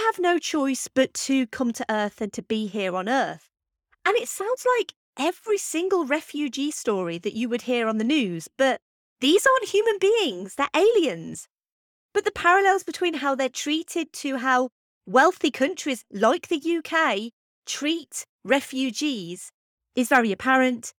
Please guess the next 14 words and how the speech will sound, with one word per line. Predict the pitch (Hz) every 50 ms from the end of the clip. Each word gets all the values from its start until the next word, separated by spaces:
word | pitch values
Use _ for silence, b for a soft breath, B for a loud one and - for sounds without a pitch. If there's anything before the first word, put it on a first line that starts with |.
| _ _ _ _ _ _ -
as | 262 294 320 311 - - -
are | - 262 262 262 254
the | 233 240 226
allegories | 233 247 247 233 254 240 233 240 214 -
between | 233 - - 233 208 185 175
this | - 262 285 - - 285
movie, | 285 285 294 294 262 302 269
obviously | 208 202 - 254 233 - 262 240
set | - - - 233 233 -
in | 294 285
South | - - 311 320 302 -
Africa, | 349 339 - - 311 - - 277 262 262 269 _ _ _ _ _ -
to | - - 269 262 262 254 254 247 247 -
apartheid. | - 226 - 226 214 202 190 - 180 156 151 156